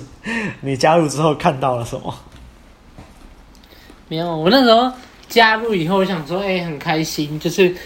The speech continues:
Speaker 2: 有一个群组，然后因为我也才刚玩这个游戏，然后我想说，对，我也想说，哎，线上模式，我也想要跟上人家在玩什么这样，所以我就，哎，阿亮推荐，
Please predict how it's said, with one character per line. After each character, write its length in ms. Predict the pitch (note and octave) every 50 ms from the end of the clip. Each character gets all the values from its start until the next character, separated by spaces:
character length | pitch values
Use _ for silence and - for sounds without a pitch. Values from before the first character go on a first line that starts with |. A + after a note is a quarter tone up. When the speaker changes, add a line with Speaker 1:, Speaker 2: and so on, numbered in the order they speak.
| - -
Speaker 2:
有 140 | - F3+ F#3
一 80 | G3 F#3+
个 160 | G3+ G3 F3+
群 280 | F#3 - F3+ D#3 D#3+
组， 280 | D#3 - - D#3 C#3+ C#3
然 120 | C3+ C#3+
后 380 | D3 C#3+ D#3+ D#3+ D#3+ D#3+ D#3 D#3 - - - - - - - -
因 160 | - G3 G#3+
为 60 | G#3+ A3
我 140 | G#3+ G#3+ G#3
也 100 | F#3+ E3
才 200 | D#3+ - E3 D3+
刚 280 | - - D#3+ E3 F3 F3
玩 220 | F3 D3+ C#3 C3+
这 80 | E3 D3+
个 100 | D#3 D3+
游 240 | C#3 C3+ C3 C3
戏， 260 | C3 - - - - C3+ C#3+ D#3+
然 60 | E3
后 40 | F3
我 60 | F3
想 180 | F#3+ E3+ C#3+
说， 420 | C3 - E3 D3+ D3+ D3+ D3+ D3 D3+ - - - - - - - - - - - - - - - - - -
对， 240 | - G3+ F#3 F3+ F#3
我 200 | F3+ F3+ F#3+ G#3+
也 80 | G#3+ G#3+
想 200 | - F#3+ D#3 C#3+
说， 300 | - E3+ E3+ F3+ F#3+ F#3 -
哎， 80 | -
线 240 | E3 - - F#3+ E3
上 180 | - F#3 E3+ E3+
模 240 | D#3 D3 C#3+ D3 D3
式， 180 | D3 - F3
我 140 | D#3 D#3 D#3+
也 60 | D#3
想 120 | E3 D3+ D3
要 80 | D3+ D3
跟 300 | - E3+ D#3+ D3+ D#3+ D#3+
上 240 | - - E3+ D#3 D3 C#3+ - - - - - -
人 120 | D#3 C#3+
家 160 | C#3 D3+ D3+ D3+
在 80 | D#3 C#3+
玩 280 | C3 C3 B2+ C3 C3+
什 160 | - - -
么 60 | D3+ D#3+ E3+ E3+ -
这 120 | - D3+
样， 100 | D3+ D3+ D#3+ - - - - - - -
所 120 | - - F#3
以 40 |
我 40 | E3
就， 300 | D3+ E3 E3+ E3+ E3+ E3+ E3+ - - - - -
哎， 380 | D#3 D3 D3 D3 C#3+ C#3+ D#3 -
阿 140 | - E3 D#3+
亮 240 | E3+ E3 D#3+ D3+
推 240 | C3+ - D#3+ D3+ D3
荐， 240 | C#3+ - D#3 C#3+ B2+